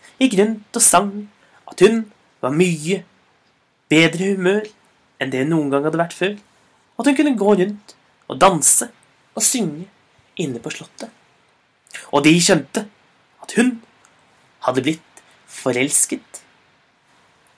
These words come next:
Og det fortalte de også til faren hennes. Og faren spør hvordan hun har det,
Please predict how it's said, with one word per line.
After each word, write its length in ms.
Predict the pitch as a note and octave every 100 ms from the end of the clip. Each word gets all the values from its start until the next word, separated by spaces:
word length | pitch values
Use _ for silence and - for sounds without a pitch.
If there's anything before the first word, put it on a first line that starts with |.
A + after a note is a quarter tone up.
| - _ _ _ _ _ _ _ -
Og 400 | A#2+ C3+ D3+ D#3
det 380 | E3 D#3+ D3 D#3+
fortalte 400 | G3+ E3+ C#3+ D#3+
de 140 | A3+ - _ - -
også 220 | - E3+ -
til 200 | C#3 E3 - _ -
faren 440 | F3+ C#3 A#2+ B2+
hennes. 240 | B2+ E3+ - - - _ _ _ _ _ _ _ _ _ _ _ - - _ - - - _
Og 680 | B2 C3 C#3+ D3 D#3 D#3+ D#3+ - _ _ _ _ _ _ _ _ _ - _ - _ _ _ _ _ _ _ _ _ - - - -
faren 320 | F#3+ D3+ F3+
spør 320 | - - D#3+ - _ _ _ _ _ _ _ _ C3+
hvordan 260 | C#3+ F#3+
hun 140 | B3+ A#3+
har 140 | E3+
det, 60 | F3